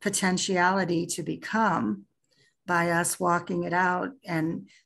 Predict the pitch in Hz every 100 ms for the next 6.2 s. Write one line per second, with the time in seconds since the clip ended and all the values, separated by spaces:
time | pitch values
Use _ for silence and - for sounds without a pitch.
0 | - - 196 214 185 180 180 - - 175
1 | 180 180 165 160 170 - 185 175 180 190
2 | - 170 160 175 180 180 196 - _ _
3 | _ - - - - 175 165 165 180 170
4 | _ _ _ _ _ _ _ _ 190 180
5 | 185 196 185 175 170 165 196 190 190 170
6 | 175